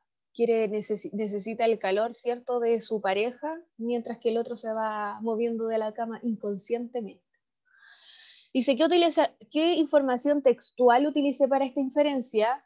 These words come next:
Y la información que utilicé fue la descripción hecha de las acciones, ¿cierto? del personaje. "Interpreta una expresión figurada, comparación.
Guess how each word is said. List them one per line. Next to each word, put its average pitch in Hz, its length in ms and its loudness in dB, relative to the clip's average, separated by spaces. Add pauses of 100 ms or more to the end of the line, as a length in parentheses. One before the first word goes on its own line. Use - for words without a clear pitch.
(240)
Y 359 480 4
la 208 640 4
información 220 560 -2
que 294 60 -2
utilicé 294 380 0
fue 277 260 4
la 294 120 4
descripción 247 540 0
hecha 254 300 0
de 277 80 6
las 233 220 2
acciones, 220 560 0
¿cierto? 214 280 0
del 208 180 2
personaje. 208 720 -6
"Interpreta 233 680 2
una 302 160 0
expresión 233 580 -6
figurada, 202 640 -2
comparación. 202 720 -4